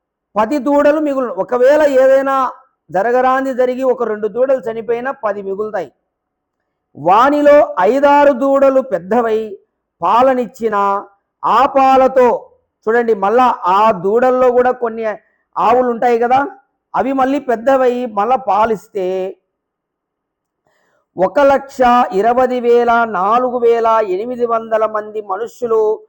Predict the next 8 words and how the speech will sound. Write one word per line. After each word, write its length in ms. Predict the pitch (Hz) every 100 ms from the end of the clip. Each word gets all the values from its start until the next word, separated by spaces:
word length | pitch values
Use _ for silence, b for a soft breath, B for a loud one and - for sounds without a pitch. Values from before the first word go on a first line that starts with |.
| _ _ -
ఒకమారు 600 | 175 226 277 254 240 233
తృప్తులగుదురు. 960 | 269 220 - 240 220 190 175 180 202 135 _ _ _ _ _ _
ఇక 420 | 214 233 254 185 - - _ _ _ _ _ _ _ _ _ _ _ 175
ఐదు 380 | 214 285 277
మగదూడలు 800 | 262 202 233 254 269 269 269 262
ఎద్దులై 800 | 240 185 170 247 240 226 220 220 - _ _ _ _ _ _ _ -
వ్యవసాయమునకు 1120 | 135 190 269 233 269 262 254 247 240 240 226
తోడ్పడి 880 | 196 202 226 - 208 208 202 208